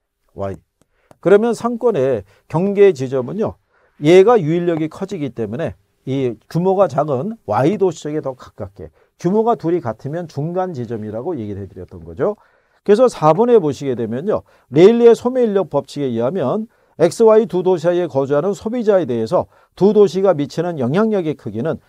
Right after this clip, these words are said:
두 도시의 크기에 반비례하는 게 아니라 크기에 비례해야 되겠죠. 그래서 사 번이 잘못돼 있다, 이런 얘기죠. 예. 예, 그다음에 이제 옆에 이십팔 번 문제를 보시면 허프의,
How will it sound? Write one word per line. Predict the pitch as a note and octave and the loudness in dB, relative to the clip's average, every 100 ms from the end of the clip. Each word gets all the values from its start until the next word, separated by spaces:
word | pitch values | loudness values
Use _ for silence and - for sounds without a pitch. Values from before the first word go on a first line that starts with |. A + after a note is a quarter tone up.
| _ - | _ -2
두 | F3+ | 2
도시의 | G3+ F#3+ G3 F3+ | 4 4 2 -2
크기에 | F3+ D#3+ F#3 A3+ _ | -4 2 2 2 _
반비례하는 | - G#2 D3 G3 G3 E3 C3+ B2+ | -12 -4 -2 -2 -2 -2 -4 -6
게 | |
아니라 | A#2 A#2+ D#3 | -6 -4 -4
크기에 | D#3+ - D#3+ E3+ D#3+ _ | -6 -12 -6 -6 -6 _
비례해야 | - B2 D#3 F3+ C3 | -10 -6 -2 -2 -2
되겠죠. | G#2+ E2+ E2+ - G2 _ _ | -8 -16 -16 -16 -16 _ _
그래서 | A#2 B2+ E3+ _ _ | -8 -6 -6 _ _
사 | _ - G2+ G2 | _ -14 -12 -10
번이 | G#2 A2+ E3+ F#3+ _ _ _ _ | -10 -10 -12 -14 _ _ _ _
잘못돼 | - F#2+ F#2 - F2+ | -16 -14 -14 -14 -10
있다, | - E3+ | 0 0
이런 | A#2+ G2 | 0 -8
얘기죠. | F2 E2 D#2+ - G#2 A3 A#3+ | -12 -16 -16 -8 -6 -6 _
예. | F#2+ _ _ _ _ _ _ _ _ _ _ _ _ _ _ _ _ _ _ _ _ _ _ _ _ _ _ _ _ _ _ _ _ _ _ _ _ _ _ _ _ _ _ _ _ _ _ F3 | -20 _ _ _ _ _ _ _ _ _ _ _ _ _ _ _ _ _ _ _ _ _ _ _ _ _ _ _ _ _ _ _ _ _ _ _ _ _ _ _ _ _ _ _ _ _ _ 4
예, | F3+ D#3 | 6 6
그다음에 | C3 A#3 C#4 C4+ | 2 4 4 2
이제 | G#3 | 0
옆에 | G3 - F#3+ | 0 0 0
이십팔 | E3 F3 - - F3 E3+ | -2 -6 -6 -2 -2 0
번 | E3+ | -2
문제를 | C#3 B2+ A#2+ A#2+ | -2 -6 -4 -4
보시면 | G#2+ G2 F2 A#2 A#2 G#2 E3 G#3+ | -6 -10 -10 -10 -8 -6 -6 -10
허프의, | F#3+ F3 - F3 E3 | -8 -8 -4 0 0